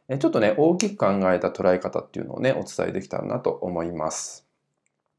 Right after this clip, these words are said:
まず相手のことを理解したいのに、まあ、理解できなかったりとか、理解しようとしていない自分がいるとか、ここまで気づけてるってすごく大事だなと思ったんですよね。まあ、すごくね、自分を観察できてるなと思いました。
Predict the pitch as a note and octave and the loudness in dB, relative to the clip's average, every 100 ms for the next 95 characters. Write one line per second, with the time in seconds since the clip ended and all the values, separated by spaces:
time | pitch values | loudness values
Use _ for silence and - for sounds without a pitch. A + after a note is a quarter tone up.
0 | - E3+ D3+ C3 B2+ D#3 F#3+ F#3+ G#3 C#3+ | 0 0 2 2 2 2 2 2 2 0
1 | F3+ F#3 D#3+ - F3 F3 D#3+ G3+ F3+ F#2 | 2 2 2 2 0 0 -4 -2 -4 -4
2 | F#2 F#2 F#2+ D#2 - F#2+ C#3+ C#3 - F2+ | -2 -2 -2 -4 -8 -6 -4 -4 -4 -8
3 | F2 - F2+ G2+ - C3 C3+ A2+ - - | -4 2 2 2 -8 -2 4 4 2 -2
4 | D#3+ G3+ G3 G3 - E3+ D#3 C#3 B2+ B2 | 0 2 0 0 0 0 0 -2 -2 -2
5 | A2+ A2 A2 A#2 B2+ A#3 A#3+ C#4 C#4+ - | -2 -2 -6 -12 -2 0 4 4 4 0
6 | G2+ G2 - - - - - - G#2 G2 | -4 -4 -6 -6 -10 -12 -10 -4 -2 0
7 | F#2 F#2+ G2 F2+ F2 - - G2+ F2 - | 2 2 0 -4 -4 -6 -8 -8 -8 -10
8 | - - C#3+ C#3+ _ - C#3 F3 F#3+ G2 | -14 -8 -8 -8 _ -4 4 6 8 4
9 | F2+ F#2 G2 G#2 G2 G2+ G2 G2+ G2 G2 | 2 -2 -2 0 0 0 0 0 -2 -4
10 | - - G2+ G2+ - F#2 F#2 F2+ F2 - | -4 -4 -2 -2 -2 -4 -4 -4 -6 -6
11 | - - | -6 -6